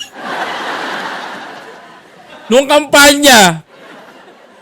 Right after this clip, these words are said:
Huwag mo kami niloloko dito, putya ka. Alam ko nga, alam ko nga, kumi-, alam nyo nung kampi ni B B M, kumita ng pera to. Tumabo to si Maharlika.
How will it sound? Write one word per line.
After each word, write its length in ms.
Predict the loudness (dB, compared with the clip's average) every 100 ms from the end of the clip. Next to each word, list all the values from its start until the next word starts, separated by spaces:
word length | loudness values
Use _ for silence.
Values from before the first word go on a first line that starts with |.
| _
Huwag 120 | -4
mo 120 | 2 4 4
kami 160 | 2
niloloko 640 | 2 2 4 6 6 4 4
dito, 400 | 2 2 0 2
putya 480 | 2 4 4 4
ka. 220 | 4 4 4 2 -2 -14 -12 -10 -10 -12 -10 -10 -12 -12 -12 -14 -16 -18 -20 -20 -20 -20 -20 _ _ -20 -20 -20 -20 -20 -20 -20 -20 -20 -20 -20 -20 -4
Alam 240 | -2 -2
ko 160 | 0 0
nga, 240 | 4 4
alam 240 | 4 2 0
ko 160 | 0
nga, 160 | 2 2 4 4 4 2
kumi-, 360 | -2 -2 -4 -2
alam 240 | 0 0
nyo 80 | 0
nung 160 | -2 0
kampi 400 | -2 -2 -2 -2
ni 80 | -2
B 240 | -2 -2
B 200 | 0 2
M, 120 | 2
kumita 480 | -2 -4 -4 0 0
ng 240 | 0 -2
pera 320 | 2 4 4 2
to. 480 | 2 6 6 4 -2 -10 -12 -10 -10 -10 -10 -12 -12 -12 -4
Tumabo 640 | 0 4 4 4 4 2
to 80 | 0
si 160 | 0 2
Maharlika. 1040 | 4 4 4 2 2 4 4 4 2 -4